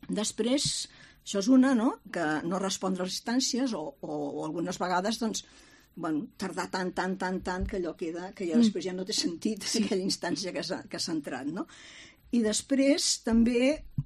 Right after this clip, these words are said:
Speaker 1: algunes queixes sobre allò que s'havia acordat o que s'havia demanat després no s'ha fet, no? Llavors, esclar, mm, no, per exemple, una cosa molt clara són els requeriments, no?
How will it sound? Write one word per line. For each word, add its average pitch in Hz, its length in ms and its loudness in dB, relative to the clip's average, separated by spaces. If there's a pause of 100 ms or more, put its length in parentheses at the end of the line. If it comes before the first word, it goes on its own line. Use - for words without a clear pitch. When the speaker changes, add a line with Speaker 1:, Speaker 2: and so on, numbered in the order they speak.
Speaker 1:
algunes 220 400 2
queixes 254 360 0
sobre 202 360 0 (180)
allò 214 300 0
que 254 100 0
s'havia 220 380 4
acordat 202 600 -2 (200)
o 196 100 -2
que 202 80 -4
s'havia 202 340 -2
demanat 190 560 -2
després 190 400 -8
no 180 120 -4
s'ha 160 160 -8
fet, - 460 -16
no? 208 200 -10 (440)
Llavors, 175 400 -4
esclar, 185 340 -4 (360)
mm, 156 580 -4 (400)
no, 175 880 -2 (140)
per 170 120 -4
exemple, 156 360 -2
una 147 100 -2
cosa 175 240 -6
molt 165 240 -4
clara 185 240 0
són 175 180 -2
els 180 120 -6
requeriments, 147 720 -4
no? 160 240 -6